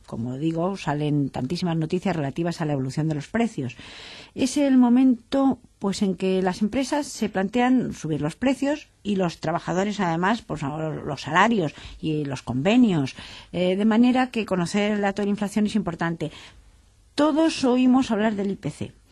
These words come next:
índice de precios al consumo. Pero, ¿el I P C qué mide realmente? ¿Por qué interesa conocer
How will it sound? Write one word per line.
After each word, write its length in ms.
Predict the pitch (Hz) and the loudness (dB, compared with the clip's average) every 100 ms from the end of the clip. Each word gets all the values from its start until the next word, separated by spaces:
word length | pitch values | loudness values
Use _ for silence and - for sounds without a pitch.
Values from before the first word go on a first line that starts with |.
| - - _ | -20 -20 _
índice 420 | - 226 226 214 220 | 2 4 4 2 -2
de 100 | 175 | 0
precios 320 | 185 185 185 | -4 -4 -4
al 100 | 160 | -4
consumo. 540 | 131 131 156 139 - - - - _ - | -4 -4 -4 -4 -4 -12 -20 -20 _ 0
Pero, 280 | 208 214 - _ - | 2 2 0 _ -8
¿el 160 | 226 254 | -2 0
I 40 | |
P 100 | 294 | -2
C 180 | 277 294 | -2 -2
qué 140 | - | 2
mide 300 | 233 202 160 | 2 2 2
realmente? 720 | 156 156 139 143 147 147 147 139 - - - _ | 0 0 0 0 0 -2 -2 -6 -10 -20 -20 _
¿Por 180 | - 202 | -4 -2
qué 100 | 240 | 2
interesa 480 | 294 262 247 247 240 | 2 2 0 -2 -2
conocer 640 | 220 202 196 226 233 233 | -2 -4 -2 0 0 -2